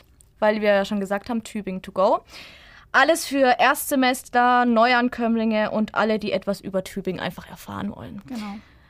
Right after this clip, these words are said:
Speaker 1: Ja,
Speaker 2: Ja.
Speaker 1: ich würd nämlich sagen, so der klassische Stadtguide per, äh, Buchdruck ist halt nicht mehr so modern.
Speaker 2: Grad für unsere Generation, ne?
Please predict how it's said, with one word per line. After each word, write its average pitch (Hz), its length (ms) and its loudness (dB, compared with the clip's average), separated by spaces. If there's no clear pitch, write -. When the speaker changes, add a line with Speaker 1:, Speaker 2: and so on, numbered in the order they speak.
Speaker 1:
Ja, 220 240 4
Speaker 2:
Ja. - 40 -2
Speaker 1:
ich 226 180 -4
würd 233 140 0
nämlich 240 220 2
sagen, 233 240 2
so 233 80 0
der 214 180 4
klassische 233 540 0
Stadtguide 226 960 2
per, 208 560 2
äh, 196 380 4
Buchdruck - 760 -2
ist 240 200 2
halt 262 160 2
nicht 262 200 2
mehr 254 200 4
so 254 320 2
modern. 233 580 2
Speaker 2:
Grad 208 240 -6
für 220 120 -12
unsere 202 280 -6
Generation, 202 720 -6
ne? 202 140 -6